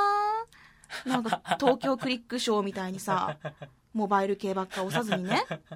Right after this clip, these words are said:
Speaker 1: で、あんま悪口言いたくないけどさ、来年そんなね、呼ばれなくなったら嫌だからさ。
Speaker 2: <laughs>
Speaker 1: でも、もうちょっとね、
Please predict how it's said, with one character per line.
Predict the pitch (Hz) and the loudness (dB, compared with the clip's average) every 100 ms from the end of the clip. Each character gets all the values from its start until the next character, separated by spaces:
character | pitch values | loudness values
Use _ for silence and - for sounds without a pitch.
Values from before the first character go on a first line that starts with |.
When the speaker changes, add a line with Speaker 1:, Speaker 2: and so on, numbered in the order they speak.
| - 151 | -16 -8
Speaker 1:
で、 | - | -2
あ | 240 | 0
ん | |
ま | 302 | 2
悪 | 302 311 | 4 4
口 | 381 415 240 | 2 0 -2
言 | |
い | 269 | -2
た | 311 | -2
く | 254 | 0
な | 269 | 0
い | |
け | 233 | -2
ど | 202 190 | -6 -4
さ、 | 202 | -4
来 | 202 214 | 0 0
年 | 208 202 202 | 0 -2 -6
そ | 208 | -6
ん | 185 | -8
な | - - | -8 -10
ね、 | 214 208 190 - | -6 -4 -6 -6
呼 | 202 | -6
ば | 190 190 | -2 -2
れ | |
な | 190 | -2
く | 185 | -6
な | 190 | -8
っ | |
た | 185 | -8
ら | |
嫌 | 180 | -6
だ | 180 | -8
か | - 185 | -12 -12
ら | 233 | -8
さ。 | 392 - 147 | -8 -2 -2
Speaker 2:
<laughs> | 147 - - | -2 -6 -2
Speaker 1:
で | 220 | 0
も、 | 208 190 - _ _ - | 0 -4 -12 _ _ -8
も | 220 | -6
う | |
ち | 233 | -4
ょ | |
っ | - | -2
と | 415 349 | 0 2
ね、 | 277 240 220 226 233 | 0 -2 -4 -6 -8